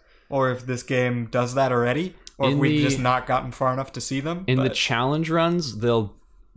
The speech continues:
Speaker 2: there was a, like, a magma worm that had, like, health regen, basically. So, like, you just
Speaker 1: Interesting.
Speaker 2: had to, like, kill it really, really quickly, or else it would, it would regenerate health. But it didn't, like,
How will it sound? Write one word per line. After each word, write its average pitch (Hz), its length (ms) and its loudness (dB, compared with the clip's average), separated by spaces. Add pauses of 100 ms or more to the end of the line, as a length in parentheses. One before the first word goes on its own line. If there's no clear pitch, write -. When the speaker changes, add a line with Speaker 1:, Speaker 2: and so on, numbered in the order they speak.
Speaker 2:
there 117 200 2
was 107 220 2
a, 101 360 2
like, - 160 -2
a 110 60 0
magma 101 360 0
worm 98 540 -2 (120)
that 92 500 0
had, 101 400 -4
like, 98 160 -2
health 95 280 -4
regen, 131 520 0
basically. 147 560 -2 (220)
So, 131 160 2
like, 120 140 2
you 131 60 4
just 123 140 2
Speaker 1:
Interesting. - 140 -2
Speaker 2:
had 117 100 -2
to, 117 60 -4
like, 110 220 0
kill 123 200 4
it - 100 2
really, 117 380 4
really 101 200 2
quickly, 123 520 0 (420)
or 107 140 2
else 101 160 2
it 98 80 -2
would, 95 180 -2
it 107 80 0
would 98 160 4
regenerate 101 400 0
health. 117 180 0
But 143 100 4
it - 20 -4
didn't, 147 240 4
like, 107 260 2